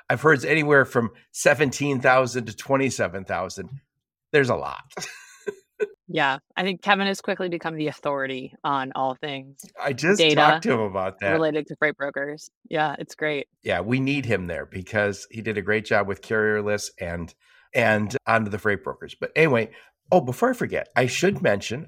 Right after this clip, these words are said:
Speaker 1: I saw you. I interviewed you before, and I'll put a link to that in the show notes so people can listen to my first interview with you. But I saw you at T I A in San Diego,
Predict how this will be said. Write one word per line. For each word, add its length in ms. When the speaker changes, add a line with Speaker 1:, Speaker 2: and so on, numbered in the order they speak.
Speaker 1:
I 160
saw 340
you. 460
I 80
interviewed 480
you 160
before, 340
and 80
I'll 80
put 180
a 60
link 360
to 100
that 300
in 180
the 80
show 280
notes 300
so 100
people 180
can 180
listen 300
to 60
my 220
first 320
interview 320
with 160
you. 120
But 260
I 140
saw 200
you 260
at 180
T 460
I 380
A 360
in 140
San 320
Diego, 640